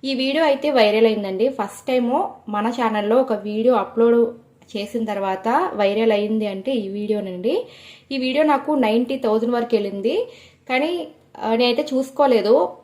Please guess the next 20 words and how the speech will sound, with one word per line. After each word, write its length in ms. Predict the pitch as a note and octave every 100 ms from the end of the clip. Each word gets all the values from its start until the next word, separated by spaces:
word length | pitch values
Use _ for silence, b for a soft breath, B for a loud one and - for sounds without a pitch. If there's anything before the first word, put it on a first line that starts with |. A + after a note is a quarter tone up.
| -
వెంటనే 480 | A3 G#3+ A#3 C#4 E4
అవ్వలేదు. 480 | D4 A#3 A#3+ G#3 A3+ F4+
ఎందుకంటే 600 | B3 A3+ A#3+ A#3+ A#3 B3+ F4 B B _
త్రీ 160 | A3+ A#3+
మంత్స్ 260 | A3+ B3+ C4+
టైమ్ 280 | G#3 G#3+ A#3
పట్టింది 460 | A#3 A3+ G#3 A3+ D#4
ఈ 120 | C#4+
వైరల్ 340 | G3+ G3 G#3+
అవ్వడానికి 380 | A3 G3 G3+ G#3 -
కూడా. 200 | G3 A#3
అప్పుడు 320 | A#3+ - A#3+
అర్థమైంది 440 | A3 A3 A3+ A3
నాకు, 340 | G3+ F#3+ - C4+ G#4 B B B B B - -
వీడియోస్ 360 | A3+ A#3 D#4 -
పెట్టిన 280 | A#3+ A3+ B3+
వెంటనే 380 | B3+ A#3 A3+ B3 C4+ C4 - _ -
త్వరగా 440 | - G#3 G#3 G#3+ A#3
రీచ్ 280 | G#3 G#3+ A#3
అవ్వవు 360 | G3+ G3 G3+